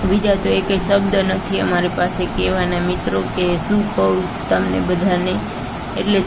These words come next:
કાલે વ્લોગ નહોતો આવ્યો કે ભાઈ, હું, મમ્મી સવારનું કંઈ કામ જ નહોતું ઉકલતું. એનો મેસેજ આવી ગયો WhatsApp-માં મને, ને ફોન આવ્યો મમ્મીને ને ભાઈને કે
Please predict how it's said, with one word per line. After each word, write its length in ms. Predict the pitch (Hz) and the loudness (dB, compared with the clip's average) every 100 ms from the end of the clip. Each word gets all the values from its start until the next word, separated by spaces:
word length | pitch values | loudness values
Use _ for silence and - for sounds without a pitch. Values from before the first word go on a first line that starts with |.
| - | 0
કાલે 240 | 185 185 | 2 4
વ્લોગ 380 | 180 180 180 175 | 4 4 4 2
નહોતો 280 | 180 175 180 | 0 0 0
આવ્યો 380 | 175 175 180 175 | 2 2 0 0
કે 160 | 175 | 0
ભાઈ, 460 | 165 196 190 185 185 | 0 2 4 4 4
હું, 380 | 180 185 185 180 | 2 0 0 0
મમ્મી 420 | 185 190 185 175 - - - 180 - - - 208 | 0 0 -2 -2 -4 -6 -6 -4 -4 -4 -2 2
સવારનું 420 | 202 202 196 196 | 4 4 2 0
કંઈ 140 | 196 | 0
કામ 320 | 185 196 208 | 0 2 2
જ 40 | 190 185 | 2 0
નહોતું 440 | 185 - 185 185 | -2 0 -2 0
ઉકલતું. 360 | 185 175 175 180 | 0 0 0 0
એનો 280 | 185 185 180 | 0 0 0
મેસેજ 440 | 180 196 196 175 | 0 0 0 2
આવી 260 | 180 180 180 | 2 2 2
ગયો 220 | 180 180 | 2 2
WhatsApp-માં 580 | 185 180 - 185 185 175 | 2 0 -2 -2 0 0
મને, 380 | 175 180 180 175 | 0 0 0 -2
ને 140 | 175 165 | -2 -2
ફોન 220 | 196 185 185 | 0 0 2
આવ્યો 340 | 180 180 180 | 2 2 2
મમ્મીને 440 | 175 180 185 180 | 0 0 0 -2
ને 280 | 180 180 170 | 0 0 0
ભાઈને 320 | 180 180 180 190 - - - - 190 | 2 0 0 -4 -4 -8 -8 -6 0
કે 400 | 180 175 170 | 2 4 2